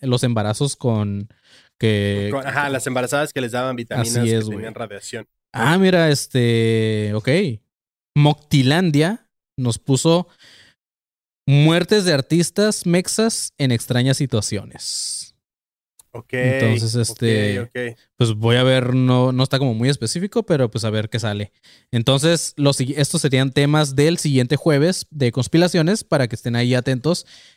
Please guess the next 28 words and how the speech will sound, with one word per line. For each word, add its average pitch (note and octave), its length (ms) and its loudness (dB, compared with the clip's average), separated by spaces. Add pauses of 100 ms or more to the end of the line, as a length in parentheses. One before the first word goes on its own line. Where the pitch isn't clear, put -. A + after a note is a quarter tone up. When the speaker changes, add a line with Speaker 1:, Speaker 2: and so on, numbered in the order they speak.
Speaker 1:
Este, A#2 420 0
pues A2+ 100 -4
ya A2 120 0
tenemos B2 280 -2
tarea. F3 300 0
A D3+ 60 -2
Marquito A#2 400 -2
le C#3 100 2
tocaron B2+ 540 0 (320)
otra B2 240 0
vez B2+ 260 0
el A2+ 200 -4
culto C3+ 260 2
a D3+ 40 2
Saturno F3+ 520 2
y D#3+ 160 2
a - 20 6
mí C#3 60 2
me C3+ 100 2
tocó B2+ 240 -2
las A#2+ 140 0
muertes A#2 360 -2
de A#2 60 0
artistas A2 400 -6
mexas B2 500 -2
en D3+ 160 0
extrañas A2 380 -2
situaciones. - 760 -8